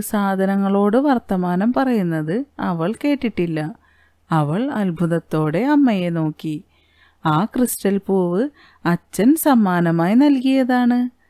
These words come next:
സിൻഡ്രല്ലയുടെ വേഷമിട്ട് നൃത്തം ചെയ്യുമ്പോൾ, കൊട്ടാരത്തിലെത്തുന്ന രംഗങ്ങളിൽ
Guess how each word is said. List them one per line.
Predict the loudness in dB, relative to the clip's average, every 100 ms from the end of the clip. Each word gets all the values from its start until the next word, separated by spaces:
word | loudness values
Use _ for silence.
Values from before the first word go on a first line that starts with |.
| _ _ _
സിൻഡ്രല്ലയുടെ | -4 2 4 2 0 0 2 0
വേഷമിട്ട് | 0 0 0 0 0 -2 -2 -2
നൃത്തം | 0 -2 -4 _ 0 0
ചെയ്യുമ്പോൾ, | 0 -2 0 -2 -2 -4 -6 -12 _ _ _ -2
കൊട്ടാരത്തിലെത്തുന്ന | -2 -2 -2 0 -2 -4 -4 -4 -2 0 0
രംഗങ്ങളിൽ | -2 -2 -2 -2 -2 -4